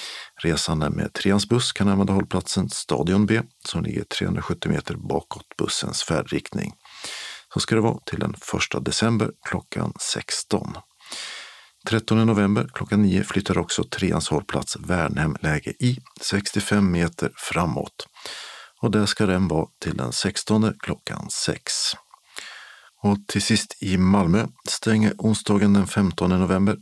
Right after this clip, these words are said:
tians busshållplats Hyljebadet med hänvisning till hållplatsen Kroksbäck, som ligger på Hyljevångsvägen fyrahundra meter åt nordost.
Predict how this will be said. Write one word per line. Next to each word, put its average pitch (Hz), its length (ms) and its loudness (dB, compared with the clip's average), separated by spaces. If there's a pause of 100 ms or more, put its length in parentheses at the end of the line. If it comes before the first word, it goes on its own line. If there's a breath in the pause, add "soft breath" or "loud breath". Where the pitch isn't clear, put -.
(100)
tians 87 540 0
busshållplats - 800 0
Hyljebadet - 760 0 (720 loud breath)
med 117 100 4
hänvisning 104 440 4
till 98 140 0
hållplatsen 87 640 -2
Kroksbäck, - 720 -2 (100)
som 107 200 -2
ligger 101 180 2
på 90 100 -4
Hyljevångsvägen 85 1000 0 (100)
fyrahundra 82 320 0
meter - 460 -6
åt - 260 -10
nordost. - 680 -6